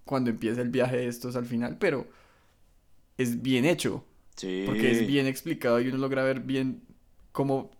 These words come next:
Speaker 1: todo lo que nos vienen mostrando <laughs> durante la primera hora y media se termina conectando y es como, "Ay, claro, ay,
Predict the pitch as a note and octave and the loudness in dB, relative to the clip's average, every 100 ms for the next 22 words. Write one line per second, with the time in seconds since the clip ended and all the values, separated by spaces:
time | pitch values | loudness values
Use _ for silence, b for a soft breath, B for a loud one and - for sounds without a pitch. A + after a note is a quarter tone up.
0 | - D#3 D#3 D#3 D#3+ D#3 C#3 A#2 A#2 C3 | -4 2 4 6 2 0 -2 0 0 0
1 | C3+ D3 A2+ A2 A#2+ C3 - C#3+ B2+ - | -2 -4 -4 0 2 0 0 -2 -2 -2
2 | A#2+ A#2 C3+ C3+ C#3 C3+ B2+ C#3 C#3+ D3 | 0 2 4 4 2 0 0 -2 -4 -4
3 | B2 B2 A#2+ A#2+ C#3+ B2 B2+ B2 B2+ B2+ | -2 0 -2 -2 -4 -2 -2 -2 -4 -6
4 | C#3 - - - - - F3 F3 - - | -10 -12 -14 -12 -4 -4 -4 -8 -6 -8